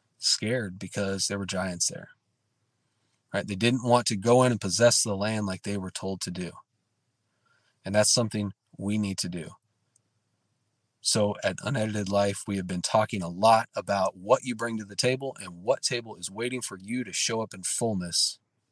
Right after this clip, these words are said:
with those things that God has given you. Right? And so when you are showing up in fullness, you are possessing that which God is assigning you right now. You're owning that thing. And it's very important that you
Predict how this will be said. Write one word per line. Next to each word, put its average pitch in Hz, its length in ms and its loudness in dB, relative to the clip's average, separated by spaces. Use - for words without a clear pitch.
with 92 140 -6
those 104 240 0
things 107 220 -2
that 90 100 -8
God 92 180 -2
has 87 100 0
given 90 280 -6
you. - 80 -14
Right? 104 240 2
And 92 160 -4
so - 140 -4
when 110 260 4
you 151 160 8
are 123 120 8
showing 139 400 4
up 135 120 2
in 107 120 -2
fullness, 143 520 2
you 120 120 -2
are 101 80 -6
possessing 95 800 2
that 110 220 0
which 104 240 -8
God 98 180 2
is 92 120 -10
assigning 98 500 2
you 85 180 -8
right 92 180 -2
now. - 260 -12
You're 98 160 -6
owning 120 360 4
that 87 220 -6
thing. - 240 -12
And 117 120 -4
it's - 120 -2
very 139 480 6
important 104 600 0
that 107 200 -4
you 98 260 -2